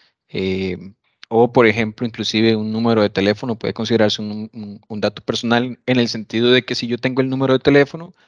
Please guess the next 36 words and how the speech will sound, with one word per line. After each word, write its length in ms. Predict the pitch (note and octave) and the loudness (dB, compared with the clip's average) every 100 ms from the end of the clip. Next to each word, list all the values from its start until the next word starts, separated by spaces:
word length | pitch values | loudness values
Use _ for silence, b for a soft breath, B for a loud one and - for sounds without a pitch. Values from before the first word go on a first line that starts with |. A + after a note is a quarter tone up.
| b b b b | b b b b
yo 140 | - G#2+ | -8 -6
puedo 240 | G#2+ A2 | 0 0
saber, 420 | G#2 G2+ G2 A#2 _ | 2 0 0 -2 _
eh, 320 | F#2 F#2+ G#2+ - | -12 -12 -16 -6
a 140 | G2 | -6
qué 100 | - | -6
persona 440 | A2+ - - G2 A2+ | -6 -6 -6 -8 -8
me 100 | F#2+ | -10
estoy 220 | - G2 | -10 -10
refiriendo, 520 | G#2 G2+ F#2+ G2 _ _ _ | -8 -8 -12 -12 _ _ _
este, 640 | - - - - G#2+ - _ _ - | -16 -16 -16 -16 -16 -18 _ _ -4
viendo 400 | G2 G#2 A#2 - | -4 0 -2 -2
a 80 | |
quién, 380 | G#2+ G2+ G2+ - - | -8 -8 -10 -14 -10
a 80 | A2+ | -6
qué 100 | G#2 | -4
persona 300 | G2+ G#2 G2+ | -4 -4 -6
pertenece 380 | G2+ F#2+ F2+ F#2+ | -6 -8 -10 -12
ese 120 | F#2 | -2
teléfono, 380 | A#2 B2+ G#2+ G#2+ | 0 0 -2 -12
¿verdad? 200 | G#2 - b b b b - | -12 -14 b b b b -6
Entonces, 260 | A#2 D3 | 2 4
en 80 | D#3+ | 6
general, 400 | D#3+ C#3 C#3+ D#3 | 4 4 4 0
cualquier 500 | - B2 A2+ C3+ C#3+ C#3 | 0 0 2 2 2 2
dato 400 | C3+ - D#3 _ _ | 0 -2 -16 _ _
que 140 | - A2+ | -18 -10
sea 240 | A#2 A2+ | -6 -6
concerniente 760 | - A#2+ A#2+ A#2 A#2+ A#2+ A#2+ A#2+ | -6 -12 -10 -8 -8 -8 -6 -4
a 180 | G#2+ G#2 | -4 -6
una 260 | G#2 G#2+ | -8 -10
persona, 680 | - - A2+ A2+ A2 G#2 - _ | -10 -10 -8 -8 -8 -10 -16 _
eh, 260 | - G#2+ A2 | -18 -16 -12
natural 440 | G2 F#2+ F#2 A2 | -10 -6 -2 -2
o 20 | A2 | -2
física, 480 | A2+ - - D#3+ | -2 -4 -6 -10